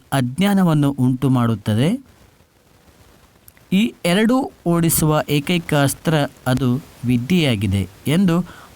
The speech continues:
ಡಾಕ್ಟರ್ ಬಿ ಆರ್ ಅಂಬೇಡ್ಕರ್ ಹೇಳಿದ್ದಾರೆ. ವೇದಿಕೆಯ ಮೇಲೆ ಉಪಸ್ಥಿತರಿರುವ ಎಲ್ಲ ಗಣ್ಯರಲ್ಲಿ ಜ್ಯೋತಿ ಬೆಳಗುವ ಕಾರ್ಯಕ್ರಮವನ್ನು ನಡೆಸಿಕೊಡಬೇಕಾಗಿ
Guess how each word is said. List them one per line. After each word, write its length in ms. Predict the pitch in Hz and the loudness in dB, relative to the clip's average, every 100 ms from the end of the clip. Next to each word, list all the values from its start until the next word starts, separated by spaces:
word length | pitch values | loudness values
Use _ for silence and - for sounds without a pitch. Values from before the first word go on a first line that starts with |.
| 147 | -2
ಡಾಕ್ಟರ್ 440 | 165 - 214 208 | -2 -2 -2 0
ಬಿ 280 | 170 156 147 | 0 0 2
ಆರ್ 160 | 147 143 - | 0 -2 -2
ಅಂಬೇಡ್ಕರ್ 580 | 123 151 165 - - 120 | 0 2 0 -2 -2 -2
ಹೇಳಿದ್ದಾರೆ. 760 | 98 156 170 139 107 98 95 - - - - - - - - - - | -2 -2 0 0 0 -2 -2 -8 -16 -20 -20 -20 -20 -20 -20 -20 -10
ವೇದಿಕೆಯ 540 | 101 139 160 147 135 123 | -2 -2 0 -2 0 2
ಮೇಲೆ 480 | 120 127 135 131 143 - - - - - | 2 2 0 -2 -6 -20 -20 -20 -18 -4
ಉಪಸ್ಥಿತರಿರುವ 960 | 170 240 208 196 175 160 151 160 139 135 - 139 | -4 0 -2 -2 -2 0 2 2 0 -2 -6 -2
ಎಲ್ಲ 260 | 131 160 208 | 0 2 2
ಗಣ್ಯರಲ್ಲಿ 760 | 190 147 135 131 143 147 139 139 - - - - 107 | 2 2 2 2 2 2 0 -4 -18 -20 -20 -14 -4
ಜ್ಯೋತಿ 500 | 135 214 226 254 254 - | -2 -2 0 -2 -2 -4
ಬೆಳಗುವ 580 | 143 143 139 127 135 127 | -4 0 0 0 0 0
ಕಾರ್ಯಕ್ರಮವನ್ನು 1120 | 127 - 151 190 190 165 143 135 143 135 131 - - - 110 | -2 -4 -2 -2 -2 0 2 2 2 2 0 -4 -20 -6 -2
ನಡೆಸಿಕೊಡಬೇಕಾಗಿ 1300 | 113 143 165 185 165 139 127 120 127 123 139 123 | 0 0 0 -2 0 0 0 0 0 0 0 -2